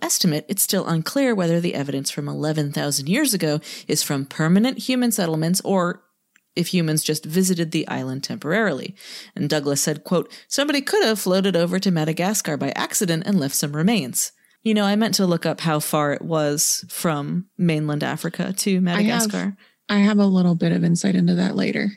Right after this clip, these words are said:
Speaker 1: Great. Great. I look forward to learning <laughs> about that. The team's paper also supports current evidence that cities started to emerge on Madagascar about one thousand years ago.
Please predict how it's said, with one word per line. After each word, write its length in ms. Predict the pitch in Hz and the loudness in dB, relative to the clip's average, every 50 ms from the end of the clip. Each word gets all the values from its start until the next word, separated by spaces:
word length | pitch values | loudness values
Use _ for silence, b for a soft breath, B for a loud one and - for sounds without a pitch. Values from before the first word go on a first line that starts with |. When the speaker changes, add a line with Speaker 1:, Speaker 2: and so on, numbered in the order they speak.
| _ _ _ _ _ _ _ _ _ _ _ - - | _ _ _ _ _ _ _ _ _ _ _ -18 -6
Speaker 1:
Great. 340 | - 320 277 - - - - - _ _ - - - - - | -2 0 0 0 -2 -6 -10 -12 _ _ -16 -16 -14 -18 -6
Great. 300 | - 180 131 - - - - | -4 -4 -4 -4 -8 -18 -12
I 80 | - 135 | -6 -4
look 200 | 131 143 160 - | -2 -2 -2 -2
forward 440 | - - 196 196 190 190 185 - - - _ | 0 0 2 2 2 2 0 -2 -6 -6 _
to 100 | - 220 | -2 0
learning 360 | 202 170 147 139 - 190 233 - - - _ | 2 2 2 4 4 4 4 4 0 -6 _
<laughs> 140 | - - - | -14 -10 -8
about 280 | - - 170 170 139 - | -2 0 0 -2 0 -4
that. 260 | - - - - - - B B B B B B B B B B | -4 -6 -6 -8 -12 -16 B B B B B B B B B B
The 100 | - 226 | -2 0
team's 360 | 190 - 285 302 349 359 339 - | 2 2 2 2 0 0 -2 0
paper 400 | - 233 214 208 202 202 190 - | 0 0 0 2 2 0 0 2
also 300 | - 185 220 240 - 277 | 2 0 2 2 2 0
supports 480 | 233 - - 175 - - 143 143 - - | 2 0 0 -2 -2 -2 -2 -2 -4 -6
current 320 | - - 160 151 151 - | -4 -4 -4 -4 -2 -2
evidence 480 | - 254 311 - 262 185 160 156 170 - | -2 -2 0 0 2 2 2 0 0 -2
that 220 | - - 170 165 - | 0 0 -2 0 0
cities 400 | - - 311 294 262 214 208 - | 2 2 2 4 4 4 2 2
started 320 | - 196 180 175 185 185 - | 2 2 2 2 0 0 2
to 140 | - 202 | 2 2
emerge 360 | 214 214 196 160 151 160 156 - | 4 4 4 4 4 2 0 0
on 180 | - 175 175 | 0 2 2
Madagascar 720 | 160 143 139 139 139 - 220 254 247 - - 160 156 - - | 2 2 0 -2 0 0 0 0 0 -2 -2 -2 -2 -2 -4
about 300 | 170 170 160 - - 180 | -2 -2 -2 -2 -2 -2
one 200 | 233 285 302 294 | -2 0 0 0
thousand 380 | - 175 147 151 160 175 170 | 0 0 2 2 2 2 2
years 300 | 156 143 139 143 147 - | 2 0 0 0 -2 -2
ago. 320 | 180 - 294 240 131 - | -2 0 0 0 -2 -4